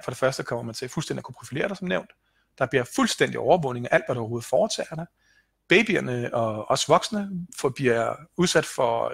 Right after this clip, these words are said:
E M F-felter overalt. Det betyder, at vores reproduktive systemer meget nemmere og hurtigere kan gå i stykker. Og det betyder, øh, at vi kan få befolkningstallet gevaldigt ned. Øhm, og der vil komme en eksplosion selvfølgelig i sygdomme og så videre, som alle sammen er diffuse sygdomme, ingen rigtig kan forstå,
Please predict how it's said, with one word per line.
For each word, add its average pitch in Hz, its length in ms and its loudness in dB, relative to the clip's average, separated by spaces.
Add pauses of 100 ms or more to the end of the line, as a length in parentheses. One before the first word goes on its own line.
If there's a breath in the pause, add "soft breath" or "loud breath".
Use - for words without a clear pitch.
E 131 100 4
M 160 120 6
F-felter 185 320 6
overalt. 113 500 2 (180 soft breath)
Det - 140 -10
betyder, 151 220 4
at - 20 0
vores 127 180 2
reproduktive 175 500 2
systemer 156 440 0 (460)
meget - 180 4
nemmere 147 260 8
og - 100 2
hurtigere 156 280 8
kan 123 100 -4
gå - 100 -2
i - 40 -2
stykker. 214 280 4 (560 soft breath)
Og 143 80 0
det 143 60 -4
betyder, 151 480 2
øh, 117 280 4
at 123 100 -2 (160)
vi 123 260 -4
kan - 280 -2 (260)
få 113 380 -6
befolkningstallet 131 720 -2 (100)
gevaldigt - 360 2
ned. 196 180 8 (1200 loud breath)
Øhm, 127 580 6 (560)
og 123 260 8
der 135 60 0
vil 123 100 -2
komme 127 200 2
en 123 40 -2
eksplosion 139 360 -2
selvfølgelig 135 400 -2
i 110 180 -6
sygdomme 139 360 2
og 113 60 0
så 131 100 -8
videre, 123 220 -2
som 123 200 -6
alle 135 120 4
sammen 131 120 -4
er 117 40 -8
diffuse 160 380 -4
sygdomme, 143 260 -2
ingen 131 120 -2
rigtig 120 180 0
kan - 40 -20
forstå, 196 440 4